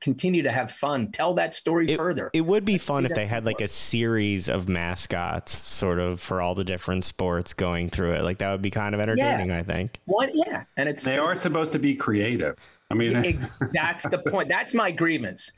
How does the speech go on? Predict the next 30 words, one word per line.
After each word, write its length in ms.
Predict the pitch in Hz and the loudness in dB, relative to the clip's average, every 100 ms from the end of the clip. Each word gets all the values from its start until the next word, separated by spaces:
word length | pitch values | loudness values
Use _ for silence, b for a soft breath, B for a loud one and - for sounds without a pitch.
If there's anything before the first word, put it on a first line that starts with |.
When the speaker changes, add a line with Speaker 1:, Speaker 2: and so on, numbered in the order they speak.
| - | -2
Speaker 3:
Yeah. 160 | 98 - | 0 0
Speaker 1:
is 120 | 127 | 0
that 140 | 165 156 | 0 0
these 200 | 143 - | -2 -2
people, 560 | - 190 185 143 131 - b b b b _ | 0 0 2 2 0 -4 b b b b _
they 240 | 139 143 131 | -4 -2 0
get 400 | 147 143 - - 123 | -2 -2 -6 -10 -2
locked 420 | 131 151 160 - | 2 2 0 0
into 260 | 170 143 | 0 2
one 320 | 131 139 156 143 | 2 2 2 2
good 180 | 143 | 2
idea 380 | 135 131 160 160 | 2 2 2 2
and 180 | - 131 | 2 2
then 120 | 131 | 4
they, 240 | 135 127 127 - _ - | 2 0 -4 -18 _ -6
they 120 | 123 | -4
just 320 | 120 139 - _ | -2 -4 -6 _
don't, 240 | 139 135 - _ | 0 0 -4 _
that's 180 | 120 - | -6 -2
like, 160 | 147 143 | -2 0
that 180 | 143 143 | -2 -2
was 160 | 123 | 0
it. 200 | 156 - - | 2 0 -2
You 100 | 113 | 0
know, 120 | 117 | 0
they 100 | 123 | 0
get 240 | 139 139 | -2 0
one 200 | 139 151 | 0 2
good 160 | 151 143 | 2 2
idea 520 | 135 127 135 135 | 0 0 2 2